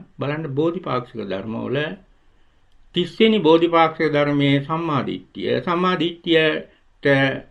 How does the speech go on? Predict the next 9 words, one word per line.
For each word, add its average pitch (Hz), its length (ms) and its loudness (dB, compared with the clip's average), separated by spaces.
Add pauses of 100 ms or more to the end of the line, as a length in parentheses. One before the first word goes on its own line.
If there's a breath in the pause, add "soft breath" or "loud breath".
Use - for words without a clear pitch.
(180)
පහලින් 165 500 -4
තියෙන 123 300 -4
විසිනව 143 420 -4
වෙනි 170 240 -6
බෝධිපාක්ෂික 110 720 -6
ධර්මය 110 420 -4 (240)
මොකද්ද? 131 440 -10 (160)
උපේක්ඛා 139 840 -6
සම්බොජ්ජංගය. 98 960 -12